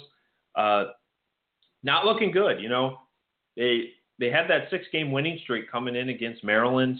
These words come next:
Uh, obviously, that's over. And they follow this up with a, a pretty tough schedule. Um, you know, they get Ohio State at home, Indiana on the road, and then back-to-back home games against Michigan and Maryland.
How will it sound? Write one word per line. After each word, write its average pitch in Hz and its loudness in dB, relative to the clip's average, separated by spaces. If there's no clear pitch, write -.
Uh, 95 6
obviously, 131 2
that's 123 2
over. 110 -2
And 110 2
they 123 2
follow 160 2
this 151 -4
up 147 -2
with 107 -8
a, 104 -4
a 98 -8
pretty 247 -2
tough 202 2
schedule. 185 -2
Um, 101 0
you 110 -6
know, 117 2
they 120 0
get 120 4
Ohio 131 2
State 120 0
at 95 0
home, 180 0
Indiana 135 0
on 110 2
the 104 -6
road, 131 0
and 107 -6
then 113 -2
back-to-back 123 0
home 127 -4
games 120 -2
against 107 -10
Michigan 117 -8
and 101 -8
Maryland. 135 0